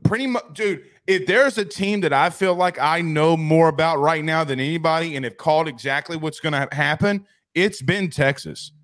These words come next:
Like, I, we have been spot on on the, I, bullshit. Now, I just admitted where I was wrong with Texas Tech. If, now I'm gonna give myself a little credit.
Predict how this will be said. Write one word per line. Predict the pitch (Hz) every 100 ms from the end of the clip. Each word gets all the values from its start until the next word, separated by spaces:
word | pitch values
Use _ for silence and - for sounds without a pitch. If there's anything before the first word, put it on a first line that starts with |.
| _ _ _ _ _ -
Like, | 156 156 -
I, | - 170 -
we | 165 247
have | 233 175
been | 175
spot | 147 - - 214 226 233
on | 214
on | 190
the, | 139 - _
I, | 165
bullshit. | 156 135 240 247 - 233 131 90 _ _ -
Now, | 160
I | 156 247
just | 285 262
admitted | 208 190 208 208
where | 180 165
I | 165
was | 170 143
wrong | 165 170
with | 151
Texas | 143 151 139 107
Tech. | 139 107 - _ _ -
If, | 147 139 -
now | 165 220 233
I'm |
gonna | 220 196
give | 185
myself | 180 180 - 165
a | 156
little | 151 135
credit. | 147 135 90